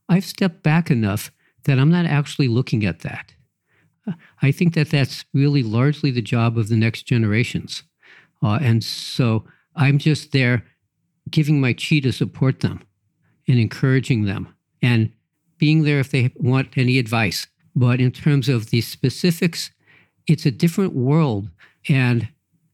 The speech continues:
I don't need to be there structuring it and trying to figure it out. You know, I've, I've done my bit of those things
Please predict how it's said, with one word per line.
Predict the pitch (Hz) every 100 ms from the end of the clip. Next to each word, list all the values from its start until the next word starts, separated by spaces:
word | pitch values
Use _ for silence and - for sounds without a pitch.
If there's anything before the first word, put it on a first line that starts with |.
| _ _
I | 143
don't | 147 135
need | 139 160 160
to |
be | 107 117 165
there | 143 120 104 -
structuring | - - 143 156 - 131 113
it | 101 107
and | 107
trying | - 110
to |
figure | 107 135 110 113
it | 104
out. | 110 95 - _ _ _
You | 110
know, |
I've, | 110 113
I've | 139
done | 120 123
my | 120 117
bit | 131 131
of | -
those | - 123
things | - - - -